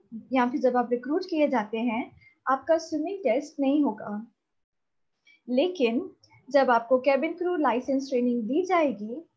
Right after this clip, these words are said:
तो आपको ये prove करना पड़ेगा कि आप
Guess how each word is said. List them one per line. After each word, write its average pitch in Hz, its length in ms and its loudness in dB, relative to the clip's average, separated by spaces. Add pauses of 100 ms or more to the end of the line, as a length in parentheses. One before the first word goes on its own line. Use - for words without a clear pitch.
(420)
तो 254 200 6
आपको 240 440 -2
ये 277 140 -2
prove 359 400 -6
करना 330 240 0
पड़ेगा 214 540 -4 (360)
कि 269 280 -6
आप 277 380 0